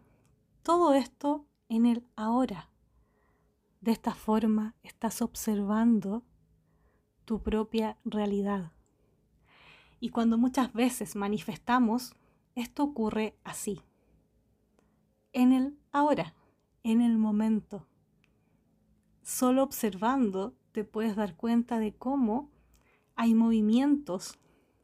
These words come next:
que se están creando poco a poco afuera de ti. Puedes incluso estar atento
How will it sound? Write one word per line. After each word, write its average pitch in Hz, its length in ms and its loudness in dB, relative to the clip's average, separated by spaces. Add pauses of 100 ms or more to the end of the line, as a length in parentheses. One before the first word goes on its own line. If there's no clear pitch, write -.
que - 100 -4
se - 140 -8
están 202 320 -2
creando 220 640 0
poco 247 400 -4
a 233 100 0
poco 240 600 -2 (1040)
afuera 202 500 -2
de 202 160 -2
ti. 202 260 -8 (2000)
Puedes 233 380 0
incluso 220 680 -2
estar 214 400 -8
atento 233 680 -2